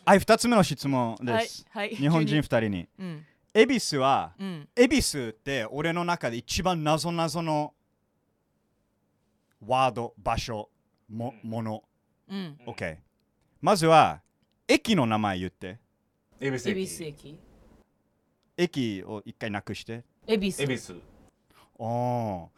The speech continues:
Speaker 1: なんでさ、俺、時々電車乗ってる時に、その、電車の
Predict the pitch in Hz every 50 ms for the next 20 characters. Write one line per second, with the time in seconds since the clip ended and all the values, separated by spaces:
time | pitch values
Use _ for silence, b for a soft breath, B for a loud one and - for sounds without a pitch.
0 | b b b b 117 127 175 269 359 392 330 190 151 - - 147 135 123 104 87
1 | 80 80 _ _ _ b b b b b - 180 180 175 - 202 277 - - 320
2 | 320 359 262 - 277 262 160 214 254 302 294 - 311 302 285 302 - - 311 302
3 | 247 - 165 - - 147 156 175 175 151 101 85 - _ _ _ _ _ - -
4 | - 220 214 208 208 202 202 196 156 240 269 302 269 - 302 269 277 269 269 269
5 | 269 269 262 262 254 269 262 254 190 139 110 101